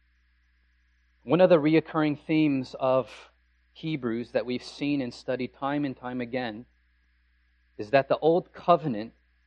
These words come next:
and the whole of the Old Testament, the Exodus, the tabernacle, the temple,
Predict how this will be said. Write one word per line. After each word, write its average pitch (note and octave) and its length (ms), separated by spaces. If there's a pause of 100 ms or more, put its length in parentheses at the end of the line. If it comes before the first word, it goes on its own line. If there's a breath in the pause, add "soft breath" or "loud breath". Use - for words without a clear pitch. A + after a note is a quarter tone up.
(460)
and B2+ 80
the C3 40
whole G3+ 440
of D#3+ 180
the D#3+ 80
Old D3+ 320
Testament, A2+ 720 (680)
the - 140
Exodus, D#3 560
the A#2 100
tabernacle, D3 800
the B2 100
temple, C#3+ 680